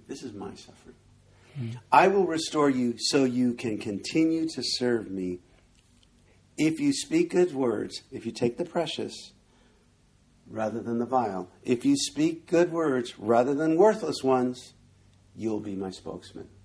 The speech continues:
Speaker 1: I will give you a mouth.
Speaker 2: Hmm.
Speaker 1: But you must influence them. Don't let them influence you.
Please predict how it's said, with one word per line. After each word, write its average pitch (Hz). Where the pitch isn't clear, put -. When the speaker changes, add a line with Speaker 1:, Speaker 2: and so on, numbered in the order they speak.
Speaker 1:
I 95
will 214
give -
you -
a -
mouth. -
Speaker 2:
Hmm. 117
Speaker 1:
But 107
you 113
must 110
influence 117
them. 95
Don't 95
let 101
them 95
influence 92
you. 85